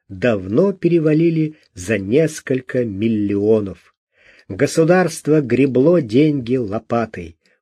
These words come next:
У нее пенсия двадцать один рубль,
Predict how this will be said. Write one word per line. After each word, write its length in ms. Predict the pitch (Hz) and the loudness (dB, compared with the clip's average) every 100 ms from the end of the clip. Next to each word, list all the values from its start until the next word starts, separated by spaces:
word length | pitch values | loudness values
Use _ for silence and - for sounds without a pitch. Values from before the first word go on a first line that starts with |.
| - | 0
У 80 | 165 | 2
нее 440 | 190 208 226 214 _ _ _ _ | 4 4 4 2 _ _ _ _
пенсия 580 | 175 185 170 - 151 | 4 6 2 -4 -4
двадцать 640 | 131 98 139 185 - 120 - | -4 0 0 0 -6 -8 -4
один 260 | 101 120 | -2 -2
рубль, 480 | 101 113 101 104 101 | 0 0 0 -4 -6